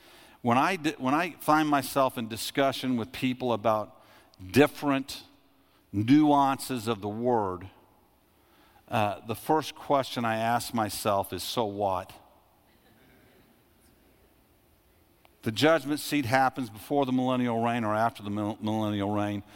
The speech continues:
How does that change my life on this earth? Doesn't change it at all. How does that change how I go to heaven? Doesn't change it at all. Doesn't change anything. There's a lot of things that Christians let divide themselves over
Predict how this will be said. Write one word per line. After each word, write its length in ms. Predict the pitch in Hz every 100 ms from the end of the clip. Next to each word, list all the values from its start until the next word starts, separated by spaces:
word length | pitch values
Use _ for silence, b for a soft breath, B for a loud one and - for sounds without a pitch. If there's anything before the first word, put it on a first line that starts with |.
| B B -
How 200 | 143 147
does 180 | 143
that 180 | 131 131
change 440 | - 139 127 127 110
my 180 | 113
life 380 | 110 110 110 107
on 160 | 110 104
this 200 | 104 -
earth? 300 | 90 80 - _ _ _ _ _ _ _ _ _ _ _ _ _ _ -
Doesn't 240 | 120 110
change 340 | - 135 131 120
it 80 |
at 60 | 117
all. 160 | 101 85
How 200 | 113 127
does 100 | 135
that 140 | 127
change 540 | - 143 143 147 139 B B B
how 180 | - 131
I 140 | 127 131
go 160 | 123
to 80 | 127
heaven? 200 | 120 90
Doesn't 200 | 113 110
change 400 | - 139 135 127
it 60 | 123
at 60 |
all. 140 | 110 87 B B -
Doesn't 380 | 131 139 139 139
change 420 | - 147 147 127
anything. 300 | 143 120 -
There's 160 | 117 113
a 60 |
lot 300 | 117 131 175
of 120 | 202 -
things 480 | 147 131 123 120 - B B B
that 180 | 131 123
Christians 640 | - 156 165 - 156 135 139 127
let 300 | 120 151 113
divide 640 | 117 101 131 156 202 202
themselves 580 | 139 123 - 131 120 113
over 440 | 120 117 110 117